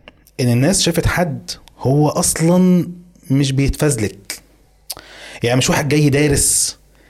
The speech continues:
ده بيتعمل من ف-، من فين وجايب الموردات منين ونوع الجبنة والعيش اللي بريوش اللي بالبتاع.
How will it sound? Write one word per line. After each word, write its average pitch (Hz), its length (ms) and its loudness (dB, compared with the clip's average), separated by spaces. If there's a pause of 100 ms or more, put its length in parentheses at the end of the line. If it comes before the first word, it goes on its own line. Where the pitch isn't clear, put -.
(300)
ده 107 200 0
بيتعمل 131 500 2
من 113 180 2
ف-، - 120 -8
من 113 180 0
فين 135 240 0
وجايب 127 460 2
الموردات 117 580 2
منين 123 320 2
ونوع 123 380 2
الجبنة 135 600 2
والعيش 120 440 2
اللي 131 220 2
بريوش 120 480 2
اللي 117 280 2
بالبتاع. 113 640 0